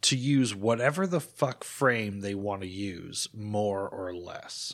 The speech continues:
I mean, there's rules around it, obviously, but it's more or less sort of like, hey, if you want to weld something up at home, like, if it passes, you know, the, the rules that we've given you, like,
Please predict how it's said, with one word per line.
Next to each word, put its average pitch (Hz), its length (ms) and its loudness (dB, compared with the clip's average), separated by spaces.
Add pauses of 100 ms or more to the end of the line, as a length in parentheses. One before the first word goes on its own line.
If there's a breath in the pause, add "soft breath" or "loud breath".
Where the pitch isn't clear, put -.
I 135 60 2
mean, 151 160 8
there's 160 240 8
rules 117 400 6
around 98 340 0
it, 95 140 -4
obviously, 90 580 -4
but 131 160 0
it's - 160 -2
more 175 220 6
or 165 40 8
less 139 200 6
sort 127 180 4
of 110 100 4
like, 98 200 -4
hey, 95 420 -4 (760 loud breath)
if - 120 -8
you 147 160 8
want 160 160 6
to 120 40 8
weld 113 400 6
something 110 480 2
up 113 160 2
at - 120 -4
home, 98 400 0
like, 92 260 -10
if 95 140 -2
it 143 160 2
passes, 107 800 4 (500 loud breath)
you - 80 -2
know, 101 360 -4 (180)
the, 113 220 0
the 113 180 -2
rules 113 420 2
that 110 140 0
we've 110 220 2
given 107 360 4
you, 92 300 -6
like, 95 340 -4